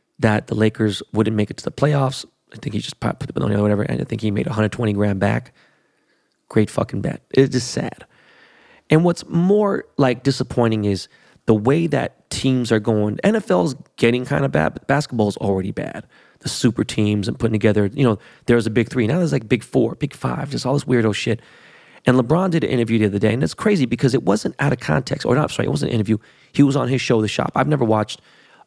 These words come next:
uh, more than one minute. I've seen little, you know, bits and pieces. I've never seen an entire episode. But he's like, they're asking him, you know, "Who would you wanna play with?" Blah, blah, whatever. 'Cause I think, I was like, "Nah, he's gonna retire as a Laker 'cause he lives here," you know, boom. I don't think he's gonna retire as a Laker anymore.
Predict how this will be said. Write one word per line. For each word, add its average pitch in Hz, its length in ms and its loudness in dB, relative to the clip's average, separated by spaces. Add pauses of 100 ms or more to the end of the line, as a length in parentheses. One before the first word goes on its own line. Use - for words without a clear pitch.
uh, 104 180 4
more 117 220 2
than 101 180 -2
one 113 180 0
minute. 113 300 -2 (540)
I've - 80 -10
seen 101 220 -2
little, 101 200 0
you 110 60 -2
know, 101 100 0
bits 113 260 -2
and 101 80 -4
pieces. 117 360 0
I've 113 80 -2
never 110 180 0
seen - 220 -4
an - 100 -6
entire - 240 -2
episode. - 400 0 (1000)
But 160 120 6
he's 160 160 2
like, - 180 -4
they're 147 160 0
asking 160 320 0
him, 113 120 4
you 117 80 2
know, 110 120 2
"Who 117 120 0
would 113 180 2
you 120 80 0
wanna 104 160 2
play - 260 2
with?" - 180 0
Blah, - 120 -6
blah, - 180 -2
whatever. 131 220 0
'Cause - 120 -2
I 180 40 4
think, - 280 -2 (1000)
I - 80 -2
was 147 80 0
like, 151 80 -2
"Nah, 165 180 2
he's 180 100 2
gonna 143 120 2
retire 110 320 0
as 101 80 0
a - 40 -2
Laker 107 260 0
'cause - 160 -8
he - 60 -8
lives 117 280 0
here," 117 180 2
you 104 120 -2
know, 101 100 -4
boom. 110 240 0 (220)
I 147 60 4
don't 147 140 2
think 113 120 -2
he's 107 100 -2
gonna - 80 -4
retire - 220 -4
as - 100 -6
a - 40 -6
Laker - 200 -4
anymore. 67 400 -8